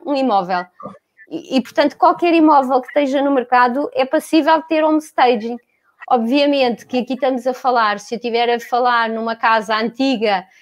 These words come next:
eh, desabitada, numa casa habitada ou, ou uma casa a estrear, eh, o nível, o que vai mudar aqui é o nível de intervenção, mas é sempre possível de melhorar e fazer um trabalho mais profissional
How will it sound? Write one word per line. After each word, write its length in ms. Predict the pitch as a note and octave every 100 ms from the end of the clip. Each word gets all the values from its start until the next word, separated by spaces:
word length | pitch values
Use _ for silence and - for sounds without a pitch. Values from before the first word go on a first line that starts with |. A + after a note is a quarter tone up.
| _
eh, 480 | - A3 G#3 G#3 G#3
desabitada, 840 | G3 G#3+ A3+ A#3+ C#4 C4 A#3 G3
numa 200 | G3 G3+
casa 360 | G3 G#3+ G#3+ G#3+
habitada 800 | G#3 A#3 A#3 A#3+ A3+ F#3+ F#3+ F3+
ou, 960 | F#3+ F#3+ F#3+ F#3+ F#3+ F#3+ - - - -
ou 300 | _ - A3+
uma 160 | G#3+ G#3+
casa 280 | A3+ G#3+ A3+
a 40 |
estrear, 560 | A#3 - A#3 A3 G3 G3
eh, 120 | A#3+ _ _ _ - - - B3+
o 80 |
nível, 240 | C#4 C4 C4+
o 100 | C4+
que 120 | B3+
vai 160 | D4 D4+
mudar 280 | D#4 D4 C#4+
aqui 260 | C#4+ D4+
é 40 | C#4+
o 60 |
nível 400 | C#4+ D4+ C#4+ C#4+
de 60 | D4+
intervenção, 840 | C#4 D4 B3 C#4+ C#4 - A#3+ G#3+ -
mas 340 | A#3 A#3 - -
é 100 | C4
sempre 340 | C4 C#4+ C4+
possível 600 | - - D4+ C#4 A#3 A3+ A3+
de 220 | A3 A#3+
melhorar 600 | B3 A#3+ B3+ B3+ A#3 A#3 C#4 D#4 -
e 360 | C4 C4+ C4+ C#4
fazer 460 | C#4 B3 C#4+ C4
um 720 | C#4 C#4 A#3+ C#4+ C#4+ C#4 C#4
trabalho 680 | C4 B3+ B3+ B3+ C4+ C4+ C4
mais 300 | B3 C4+ C4+
profissional 840 | - A#3+ - B3 B3+ A#3+ A#3 C4